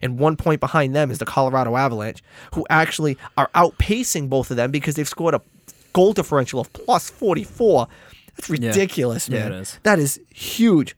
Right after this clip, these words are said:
Speaker 1: But when you come to the East, it gets even more crazy because you got a team in the Boston Celtics who, right, uh,
Speaker 2: The
Speaker 1: Boston
Speaker 2: Boston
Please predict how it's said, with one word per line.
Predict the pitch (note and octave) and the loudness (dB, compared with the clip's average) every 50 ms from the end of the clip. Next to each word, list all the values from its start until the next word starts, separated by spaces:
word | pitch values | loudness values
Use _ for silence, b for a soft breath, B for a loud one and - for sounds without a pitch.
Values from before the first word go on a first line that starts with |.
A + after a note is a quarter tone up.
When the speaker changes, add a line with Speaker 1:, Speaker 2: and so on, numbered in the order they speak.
| _ | _
Speaker 1:
But | - G4+ E4 A#3 - _ b b b b b b b b _ _ | 0 2 2 2 0 _ b b b b b b b b _ _
when | - G4+ F4 | -2 0 0
you | C#4+ A#3+ | 0 0
come | - C4 B3 | 0 0 0
to | - - | 2 2
the | F3 E3 - - | 0 0 0 -2
East, | B3+ A#3+ F#3+ F3+ - - - b b b b b | -2 -2 -2 -2 -4 -6 -8 b b b b b
it | B3 B3+ | -4 -2
gets | - F3+ D3+ E3+ | -2 -2 -2 -2
even | E3 D3+ C#3+ C#3 A#2+ | -2 0 0 -2 -2
more | A#2 B2 C3+ C#3+ D3+ D#3+ F3+ F#3 E3+ D3+ | -2 -4 -4 -2 0 4 6 6 6 6
crazy | - - A#2+ G#2+ G#2 A2 - G2 A2+ - b b b b - | 2 -2 -6 -4 -4 -6 -8 -8 -10 -12 b b b b -4
because | D#3 C#3+ - D#3+ | -2 0 0 0
you | D3+ G#3+ | 0 2
got | B3 A3 C#3+ | 2 2 0
a | C#3 | 0
team | - - F#3 F3 D#3+ | -4 -2 -2 -2 -2
in | C#3 | -2
the | A#2 G#2 | -4 -4
Boston | - - D#3 F3+ G3 - G#3+ F#3 | 0 2 4 4 4 2 -2 -4
Celtics | - - D#3 C#3+ C#3 - G#2 - - | 0 2 2 2 2 0 -8 -10 -10
who, | - - C#3+ | -8 -6 -2
right, | B2+ C3+ C#3 D3 - - | 2 2 2 2 0 -4
uh, | - B2 A2 | -4 -4 0
Speaker 2:
The | B2+ | 4
Speaker 1:
Boston | D#3+ C#3 B2+ C3 E3+ D#3+ D3 | 4 4 4 4 2 0 -2
Speaker 2:
Boston | C3+ - | 0 4